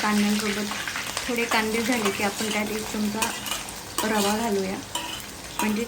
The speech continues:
छान उकडपिंडी ही मोकळी होते. कांदे होत आहेत आणि रवा पण आधीच घातलेला आहे, तो शूट नाही झाला. मग त्यानंतर आपण हळद घालूया आणि मिक्स करूया.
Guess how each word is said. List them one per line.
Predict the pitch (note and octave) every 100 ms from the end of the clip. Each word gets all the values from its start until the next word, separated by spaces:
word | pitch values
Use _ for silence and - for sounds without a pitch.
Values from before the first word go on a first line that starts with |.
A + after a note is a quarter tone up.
| -
छान | A#3 A3+
उकडपिंडी | G#3 G#3 - G3+ G3+ G#3+
ही | A#3 C4+ - - - - -
मोकळी | B3 A#3+ A#3+ G#3+
होते. | F#3 - E3+ E3+ - - - - - - - - - - - - - - - - - - - - - - - - - - - - -
कांदे | G3+ G3+ G#3+
होत | G#3+ G#3
आहेत | G#3 G#3+ C4 - - - - - - - - - - - - - - - - - -
आणि | G3+ G#3 G#3+
रवा | F#3+ G3
पण | G3+ A3
आधीच | G#3+ A3 A3
घातलेला | A3 G#3 G#3 G3 F#3+
आहे, | G3+
तो | D4 D4
शूट | - A#3+ G#3
नाही | G#3 G3+
झाला. | G3 F3
मग | G3+
त्यानंतर | G#3 G#3 G3+ G#3 G#3+
आपण | G#3 G#3+
हळद | G#3 G3 G3+ G#3+
घालूया | G#3 G3 F#3+ G3+ - - - - - -
आणि | G#3+ A3
मिक्स | C4 B3+ - -
करूया. | - F#3 F3